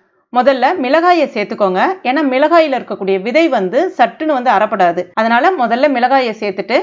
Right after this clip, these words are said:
இந்த மாதிரி அரைச்சு எடுத்துக்கோங்க. இப்ப மிச்சம் இருக்கக்கூடிய பொருட்களை எல்லாத்தையும் சேர்த்துக்கோங்க. நான் இன்னும் வந்து பூண்டு சேர்க்கல. தேவையான அளவுக்கு உப்பு சேர்த்துட்டு கூடவே ஒரு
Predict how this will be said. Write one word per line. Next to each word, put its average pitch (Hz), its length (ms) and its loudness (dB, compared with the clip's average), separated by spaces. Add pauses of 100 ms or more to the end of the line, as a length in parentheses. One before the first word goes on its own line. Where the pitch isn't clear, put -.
(320)
இந்த 330 220 4 (100)
மாதிரி 240 180 2 (180)
அரைச்சு 233 240 -4
எடுத்துக்கோங்க. 180 420 -8 (400)
இப்ப 269 200 0 (220)
மிச்சம் 277 240 0
இருக்கக்கூடிய 262 380 -2 (100)
பொருட்களை 214 400 -2
எல்லாத்தையும் 196 340 -2
சேர்த்துக்கோங்க. 190 480 -2 (200)
நான் 226 160 0
இன்னும் 247 200 -2
வந்து 233 140 -2 (140)
பூண்டு 262 280 0
சேர்க்கல. 185 300 -2 (580)
தேவையான 240 340 2
அளவுக்கு 233 260 -4
உப்பு 247 260 -12
சேர்த்துட்டு 196 360 -2 (840)
கூடவே 370 340 4 (220)
ஒரு 240 100 -2